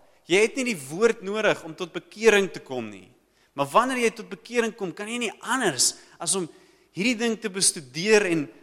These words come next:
en lief te hê, want dit is 'n teken, dit is 'n pyl, 'n wyser na God toe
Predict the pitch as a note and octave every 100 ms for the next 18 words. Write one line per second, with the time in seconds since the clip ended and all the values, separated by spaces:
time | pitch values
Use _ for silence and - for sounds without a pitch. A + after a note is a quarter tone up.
0 | _ _ _ _ D#3 D#3 D#3+ G3+ A#3+ -
1 | - E3 D3+ C#3+ A#2+ - C#3+ G3 G3+ D#3+
2 | - _ _ _ A3+ A#3 - B2 A2 C#3+
3 | G#3 - D3+ - _ - F#3+ G3+ B2+ C3
4 | A#2+ - - - F#3 A#3 - C3+ G#2+ G#2+
5 | C3 G3+ G3 - E3+ - B2+ A2